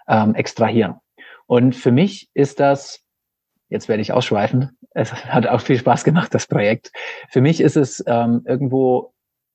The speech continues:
möglicherweise ein Aufbruch in neue Sphären der Neurologie, so in die präzise Neurologie.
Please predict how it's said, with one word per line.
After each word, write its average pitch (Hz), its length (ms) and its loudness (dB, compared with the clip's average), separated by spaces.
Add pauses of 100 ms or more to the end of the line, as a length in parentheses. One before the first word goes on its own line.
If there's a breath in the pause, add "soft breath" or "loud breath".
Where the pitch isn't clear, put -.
möglicherweise 131 640 0
ein 113 60 0
Aufbruch - 480 -2
in 113 160 -2
neue 117 260 2
Sphären 147 480 -2
der 123 120 2
Neurologie, 123 640 0
so - 240 -8
in 123 140 0
die 123 220 4
präzise 139 540 2
Neurologie. 113 720 -2